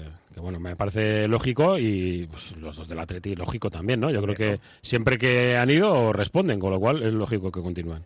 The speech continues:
Speaker 2: Y otros cuatro leones, en este caso para la sub-veintiuno, de cara al clasificatorio del Europeo dos mil veintitrés frente a Malta y Rusia. Están Nico Williams, Julen Aguirre Zabala, vencedor, y Ollán Sancet, ¿eh? Ollán Sancet, que entra en esa lista.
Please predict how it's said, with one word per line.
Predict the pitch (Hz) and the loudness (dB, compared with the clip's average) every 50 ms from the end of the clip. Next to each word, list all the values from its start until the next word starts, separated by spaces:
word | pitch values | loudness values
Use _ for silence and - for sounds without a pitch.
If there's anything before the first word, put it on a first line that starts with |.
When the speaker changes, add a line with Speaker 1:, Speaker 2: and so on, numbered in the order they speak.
| _ _ _ | _ _ _
Speaker 2:
Y | 135 123 135 | 0 2 2
otros | 135 - 131 127 131 120 - | 2 4 4 4 4 2 2
cuatro | - 139 147 151 135 147 165 165 165 165 160 | 2 2 2 4 4 4 6 6 6 6 6
leones, | 151 143 143 147 156 165 143 | 6 6 6 6 4 4 2
en | 143 143 | 2 2
este | 143 117 143 127 | 2 2 2 2
caso | 147 147 127 - 151 117 | 2 2 4 2 2 2
para | 143 147 147 143 | 4 2 4 4
la | 143 135 | 4 4
sub-veintiuno, | - 139 123 127 123 110 123 139 139 156 175 196 156 | 4 2 2 2 2 4 2 4 4 4 4 2 2
de | 123 113 113 | 0 -2 0
cara | - 131 139 143 | 2 2 4 4
al | 139 131 - | 2 2 0
clasificatorio | 135 127 - - 98 117 107 120 110 139 139 139 147 156 156 151 | -2 -2 -2 0 -4 0 0 0 2 2 2 2 4 4 4 4
del | 131 139 143 147 | 4 2 4 4
Europeo | 147 139 127 123 117 - 135 139 139 147 151 156 151 - | 4 4 4 2 2 4 4 4 6 6 4 4 2 0
dos | 131 110 117 101 | 0 0 0 2
mil | 131 151 151 | 2 4 4
veintitrés | 147 139 110 123 107 135 143 135 | 4 4 2 2 2 2 0 0
frente | - - 123 117 104 117 | 2 0 0 0 0 0
a | 117 | 0
Malta | 135 147 135 170 | 0 0 2 0
y | 151 | 0
Rusia. | 123 123 139 117 - - 90 85 78 - | 0 0 -2 -4 -6 -8 -10 -10 -10 -8
Están | - 117 110 - - 151 139 120 117 123 | -8 -10 -8 -2 0 0 0 0 0 -2
Nico | 147 175 147 147 | -2 -2 0 -2
Williams, | 123 123 147 160 160 165 170 170 175 135 113 123 | -2 0 0 -2 0 0 0 0 0 -4 -4 -2
Julen | 131 147 147 135 120 | 0 0 2 2 0
Aguirre | 113 101 107 107 120 | 0 -2 -4 -6 -4
Zabala, | - 113 110 120 127 135 143 147 151 - | -4 -2 0 2 2 2 2 0 0 -4
vencedor, | - 117 147 175 175 127 127 123 135 165 214 - - _ _ _ _ _ _ _ | -4 -4 -4 -4 -2 -4 -4 -2 -2 -2 -2 -4 -10 _ _ _ _ _ _ _
y | 117 113 | -4 -2
Ollán | 113 117 131 156 180 151 | 0 2 2 0 0 0
Sancet, | 143 127 110 - 180 135 - - - _ _ _ _ | 0 -2 0 0 -2 -2 -2 -6 -20 _ _ _ _
¿eh? | 98 117 - | -14 -12 -10
Ollán | - 104 107 117 | -8 -6 -6 -6
Sancet, | 110 113 110 110 147 151 | -6 -6 -6 -6 -6 -6
que | 117 127 | -6 -8
entra | 131 120 123 123 | -6 -4 -4 -2
en | 123 | -2
esa | 147 135 131 123 | -2 -2 0 -2
lista. | 127 143 - - 175 180 214 208 | -2 -2 -2 0 2 2 2 0